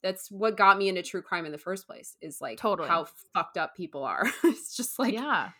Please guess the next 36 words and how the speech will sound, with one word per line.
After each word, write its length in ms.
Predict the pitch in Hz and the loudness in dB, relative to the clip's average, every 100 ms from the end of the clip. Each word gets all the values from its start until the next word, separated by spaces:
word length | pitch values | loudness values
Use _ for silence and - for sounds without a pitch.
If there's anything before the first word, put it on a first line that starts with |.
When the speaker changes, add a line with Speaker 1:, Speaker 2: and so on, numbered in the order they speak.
| - | -6
Speaker 2:
and 80 | 220 | -4
Speaker 1:
you 40 | 214 | 0
Speaker 2:
can 120 | 240 | 0
Speaker 1:
know. 60 | 147 | 0
Speaker 2:
just 220 | 202 - | -2 -4
do 160 | 185 185 | -2 0
it 220 | 160 - | -2 -6
with 200 | 190 - | -14 -12
no 600 | 175 170 165 156 156 151 _ _ _ _ _ _ _ | -8 -4 -2 -2 -4 -8 _ _ _ _ _ _ _
hesitation. 680 | - 196 175 180 170 - 120 | -6 -6 -4 -6 -6 -6 -8
And 140 | 151 180 | -4 0
it 120 | 202 | 2
is, 220 | 277 220 | 2 0
I 60 | 180 | -4
mean, 260 | 185 180 | -4 -4
I'm 120 | 165 196 | -4 -4
sure 220 | - 214 | -2 -2
it's 140 | 190 | -2
part 240 | - 190 170 | -4 -2 -2
of 80 | 151 | -2
that 200 | 139 - | -4 -4
distancing, 680 | 202 - 170 - - 190 | -8 -6 -6 -6 -8 -12
so 340 | - - 87 185 - | -10 -8 -8 -8 -6
really 200 | 214 185 | -2 -2
Speaker 1:
Yeah. 60 | |
Speaker 2:
interesting 400 | 131 180 - 170 | -2 -6 -10 -10
catch 320 | 165 196 - - | -6 -6 -6 -6
there, 160 | 139 | -8
Grace. 540 | - 131 90 202 - - - | -6 -6 -6 -6 -8 -10 -12
Speaker 1:
Yeah, 480 | 214 339 494 214 - _ - | -8 -6 0 -2 -2 _ -4
and 180 | 226 | -2
a, 260 | 220 190 214 - | 2 2 2 2
as 260 | 180 233 | 2 2
my 120 | 202 233 | 0 0
mom 320 | 190 180 180 | 2 2 0
said 440 | 185 170 156 - | -2 -2 -2 -6